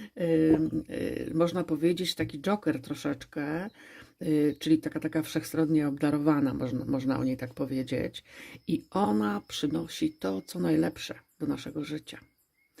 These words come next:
Jest taką wygraną, takim właśnie, e, takim uśmiechem losu. Ona w tej skrzyni przynosi dla nas dary.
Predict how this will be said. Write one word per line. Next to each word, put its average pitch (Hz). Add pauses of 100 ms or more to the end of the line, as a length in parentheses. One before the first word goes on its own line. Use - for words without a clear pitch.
(440)
Jest 170
taką 165 (100)
wygraną, 156
takim 151
właśnie, 156 (560)
e, 156 (2000)
takim -
uśmiechem 165
losu. 165 (300)
Ona 180
w -
tej 156
skrzyni 180
przynosi 156
dla 139
nas 135
dary. 131